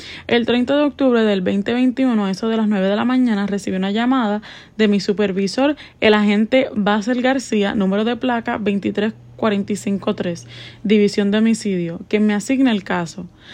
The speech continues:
Según la información brindada, se trata de un homicidio en la calle veintitrés,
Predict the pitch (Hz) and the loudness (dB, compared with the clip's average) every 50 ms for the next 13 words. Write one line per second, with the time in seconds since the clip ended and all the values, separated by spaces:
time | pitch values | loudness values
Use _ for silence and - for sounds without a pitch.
0 | - - - - - 226 214 226 233 254 269 254 302 285 285 294 277 - 294 285 | -20 -20 -6 2 4 4 6 6 4 4 2 2 2 2 2 2 0 2 2 2
1 | 277 302 302 294 277 269 233 214 220 214 - 208 190 - 208 214 - - 262 247 | 2 2 2 2 2 2 2 2 0 0 0 -2 -2 0 -2 -2 0 0 0 0
2 | 226 220 220 226 240 254 262 226 - 247 214 214 220 214 202 190 190 196 180 180 | 2 2 2 2 2 2 0 0 0 -2 0 0 0 0 0 -2 -2 -2 -2 0
3 | 190 196 214 233 226 226 269 247 254 220 214 220 - | 0 0 0 0 0 0 0 0 2 2 0 0 -4